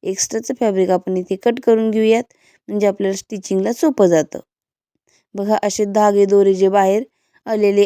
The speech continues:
असतात, तेही लगेच कट करून घ्यायचे, म्हणजे आपलं जे फिनिशिंग आहे, ते एकदम व्यवस्थित येणार आहे.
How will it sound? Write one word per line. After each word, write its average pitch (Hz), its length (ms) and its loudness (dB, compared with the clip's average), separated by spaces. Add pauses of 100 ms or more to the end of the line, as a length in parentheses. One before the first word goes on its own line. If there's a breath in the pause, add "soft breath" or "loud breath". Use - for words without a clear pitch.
असतात, 247 340 0 (140)
तेही 214 260 -2
लगेच 208 300 0
कट 202 180 -4
करून 185 320 0
घ्यायचे, 190 400 -2 (360)
म्हणजे 208 220 -2
आपलं 220 300 0
जे 254 120 -4
फिनिशिंग 254 480 -2
आहे, 214 260 -2 (340)
ते 240 80 -6
एकदम 233 400 0
व्यवस्थित 196 520 0
येणार 180 280 -4
आहे. 175 240 -10